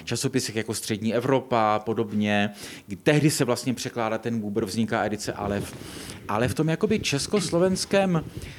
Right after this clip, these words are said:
mainstreamu literárním to opravdu prostě úplně zmizelo. Jo, i tím, že prostě o židovství žádný speciální zájem nebyl, o to polské ale taky ne, jo, to je ta polská ignora-, eh, pardon,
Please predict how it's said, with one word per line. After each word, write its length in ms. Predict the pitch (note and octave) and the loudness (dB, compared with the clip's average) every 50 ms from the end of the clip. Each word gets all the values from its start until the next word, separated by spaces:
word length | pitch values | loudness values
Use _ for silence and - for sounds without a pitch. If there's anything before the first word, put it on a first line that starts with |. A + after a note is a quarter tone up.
| - - - - F#2+ | -12 -12 -4 0 4
mainstreamu 1040 | G#2+ A#2+ C#3 D#3 E3 E3 - - - - - E3+ E3+ E3+ E3+ F3+ F3 F3+ F3+ F#3 F3+ | 6 6 6 6 4 4 2 0 -2 0 0 0 2 4 4 6 6 6 6 6 6
literárním 1200 | F3+ D#3 C#3 - D3+ D#3 D#3+ D#3 D#3 D#3+ E3 E3 D#3 E3 E3+ F3 F3+ F#3 F#3 F#3 F#3+ F#3+ G3 G3+ G3+ - - - - - - - - - - - | 4 4 2 2 2 2 4 4 4 4 2 2 2 2 2 2 2 2 2 2 2 2 0 0 -2 -4 -6 -6 -8 -16 -16 -16 -16 -10 -2 0
to 120 | C#3 C3+ - - - - _ - - - - A#2 | 0 0 0 -2 -16 -20 _ -20 -20 -18 -4 0
opravdu 260 | A#2+ C#3+ C#3 G#3 G3+ D#3+ | 2 4 4 4 2 2
prostě 240 | F3 E3 - F#3 | 0 0 -2 0
úplně 360 | - C#3+ - D#3+ E3 F3 G3 F3+ | 0 0 0 2 2 2 2 2
zmizelo. 640 | D#3+ C3+ C3+ B2+ G2+ A2+ A2 G2+ F2 C#2 C#2 - - - - - - - - - - - _ - | 2 2 2 2 2 2 2 2 2 0 -2 -4 -10 -14 -20 -20 -20 -20 -20 -20 -20 -18 _ 0
Jo, 240 | A2 A2 A#2 B2 - | 2 4 4 4 4
i 80 | - C#3 | 2 -2
tím, 260 | - - D3+ D#3+ D#3 | -4 -2 0 0 2
že 320 | C#3 C#3 E3+ E3 A#2+ A2+ | 2 4 4 6 6 4
prostě 280 | - A#2+ A#2+ - - D3+ A#2 - B2 A#2+ | 2 0 -4 -2 -2 -2 -2 -2 -2 2
o 160 | C3 C#3 B2 G2 A2+ | 2 2 2 0 -4
židovství 520 | A2+ - C#3+ C#3+ F3 E3 E3 - - F3+ - | -4 -2 0 0 0 0 -2 -4 -4 -2 0
žádný 300 | D3+ C#3+ C#3+ D3+ D#3+ D#3+ | 2 2 2 2 0 -2
speciální 500 | - - D3+ - - E3 D#3+ E3 E3 D#3 | -2 -2 -2 -2 0 0 0 0 0 0
zájem 320 | E3+ D#3 D#3+ D3 G2+ D#2+ | 0 0 0 0 0 0
nebyl, 520 | D#2 E2 E2 - C3+ D#3 F3 F3+ F#3 F#3+ F#3+ - - - - - - | -2 -2 0 0 2 2 4 2 2 0 -2 -6 -14 -12 -12 -6 -2
o 80 | - B2+ | 0 2
to 100 | - - | 2 2
polské 440 | - - D#3 D#3 D#3+ - - - G3 | 2 4 4 4 4 2 0 0 0
ale 180 | - F3 F#3 F3+ | 0 2 0 0
taky 360 | F3+ - G3 E3+ E3 A3 A3 | 0 -2 -4 -2 0 0 0
ne, 180 | D3+ - - - - | 0 0 -2 -6 -6
jo, 220 | - - F2+ A2 C3+ | -2 0 0 2 2
to 80 | - | 2
je 60 | D3+ D3+ | 0 0
ta 100 | E3+ E3 | 0 0
polská 580 | E3 - C3+ C#3 C3 - - - F3 E3+ E3 - | 0 2 2 2 2 0 -2 -2 0 0 0 0
ignora-, 400 | - A#2+ A2+ C3 E3 D#3+ E3 D#3+ - | -2 -6 -4 -2 0 2 2 2 2
eh, 160 | - A#2 A2 | 4 4 4
pardon, 360 | G#2+ - C3+ C3+ C#3+ C#3 A#2 | 4 4 2 4 4 4 2